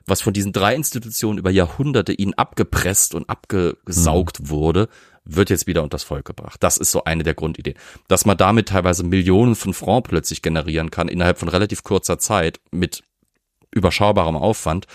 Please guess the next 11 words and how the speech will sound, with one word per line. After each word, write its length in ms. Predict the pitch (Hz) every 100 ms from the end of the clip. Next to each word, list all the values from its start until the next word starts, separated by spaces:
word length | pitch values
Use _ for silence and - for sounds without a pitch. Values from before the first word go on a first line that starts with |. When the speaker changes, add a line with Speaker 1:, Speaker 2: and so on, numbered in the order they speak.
| - - -
Speaker 1:
war 140 | 92
ein 100 | 101
positiver 460 | 104 95 92 87 82
Nebenfaktor, 560 | 92 107 101 - 90
der 320 | 82 98 110 - - _
zugegeben 680 | - 120 120 107 107 104
im, 260 | - 95 90 - _
im 160 | 90 87
Laufe 360 | 87 98 -
der 160 | 90 87
Zeit 460 | - 78 90 -